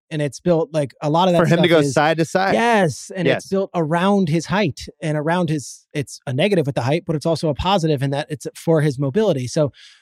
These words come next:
Speaker 1: when you plop in Kyler Murray into, say, another offensive coordinator, another head coach, it might not be the same as an offense that was built specifically around him. Now, Lamar Jackson's taller, but Greg Roman has built an offense around Lamar Jackson specifically so that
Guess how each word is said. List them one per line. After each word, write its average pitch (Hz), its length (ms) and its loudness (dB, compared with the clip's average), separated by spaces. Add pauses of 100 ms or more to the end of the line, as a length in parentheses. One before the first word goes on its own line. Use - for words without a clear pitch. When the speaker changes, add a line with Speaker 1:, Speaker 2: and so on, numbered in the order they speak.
(120)
Speaker 1:
when 156 180 2
you 156 120 2
plop - 460 0
in 208 260 2
Kyler 151 340 0
Murray 170 300 0
into, 139 200 -4
say, 147 300 0
another 147 320 2
offensive 147 400 -2
coordinator, 151 480 -2
another 147 200 -2
head 120 140 -4
coach, 175 300 -2
it 151 80 -8
might 160 260 -6
not 160 240 -4
be 165 160 4
the 151 80 0
same 175 380 0
as 131 260 -2 (340)
an 143 120 0
offense 147 560 0 (180)
that - 140 -6
was 139 100 0
built 147 220 0
specifically 156 640 -2
around 165 320 -2
him. 117 180 -6
Now, 131 320 -4
Lamar 156 260 0
Jackson's 147 460 -4
taller, 156 480 -2 (380)
but 127 100 -2
Greg 190 240 2
Roman 175 320 2
has 143 160 -2
built 175 220 0
an 147 80 0
offense 131 600 -4 (440)
around 160 460 2
Lamar 151 340 0
Jackson 180 360 -2
specifically 156 600 -6
so 147 180 -4
that 143 220 -2